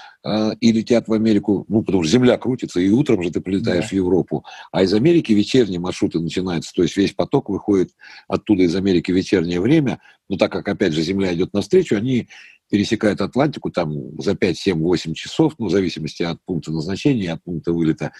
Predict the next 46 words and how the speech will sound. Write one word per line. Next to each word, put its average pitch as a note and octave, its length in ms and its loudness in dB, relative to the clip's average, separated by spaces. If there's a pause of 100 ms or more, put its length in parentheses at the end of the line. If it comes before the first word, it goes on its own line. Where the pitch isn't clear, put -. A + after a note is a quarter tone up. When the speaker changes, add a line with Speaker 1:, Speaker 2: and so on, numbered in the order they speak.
(160)
Speaker 1:
и F#2+ 80 -8
прилетают G#2+ 420 2
в F#2 40 -8
Европу G#2+ 460 0
утром. E2 400 0 (380)
То G2 80 2
есть E2 140 0
очень G#2 260 -2
удобно A2+ 460 0
для G2 200 -2
этого. D#2+ 300 -6 (640)
И C#3+ 240 6
эти B2+ 120 -2
треки F3 400 0
меняются A#2+ 580 0 (560)
раз G#2+ 340 2
в - 20 -10
двенадцать G2 420 -6
часов, - 340 -2
то F2+ 120 0
есть D#2 140 -2
они F#2 160 -4
два G2+ 200 2
раза F2 200 0
в - 60 -8
сутки G#2 260 -4
меняются F2 480 -4
постоянно. D#2+ 600 -4 (340)
И F#2+ 80 -4
они C3+ 180 2
назначаются, C3 680 2
бывает, G#2 360 2
и F2 40 2
в D#2+ 40 4
высоких D#3+ 440 2
широтах, D3 560 2
э, G#2 320 2
эти G#2 160 -2
маршруты G#2 460 0
проложены, E2+ 640 2 (360)
и E2 100 0
в - 60 -6
середине C3 460 4
Атлантики, G2+ 500 0
и F2 60 2
южнее, G#2 400 4